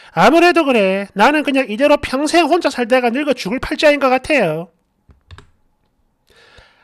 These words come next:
아니, 원래는 서른한 살부터 시작해가지고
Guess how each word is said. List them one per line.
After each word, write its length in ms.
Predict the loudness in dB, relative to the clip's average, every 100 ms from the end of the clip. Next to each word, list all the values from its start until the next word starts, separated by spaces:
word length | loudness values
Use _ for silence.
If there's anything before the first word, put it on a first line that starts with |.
| _
아니, 220 | 0 4
원래는 720 | 4 6 6 4 2 2 0 -4
서른한 480 | -2 -2 0 -4
살부터 360 | -2 -2 -2 -4
시작해가지고 1120 | -4 -4 -4 -2 0 0 -2 -2 0 -2 -4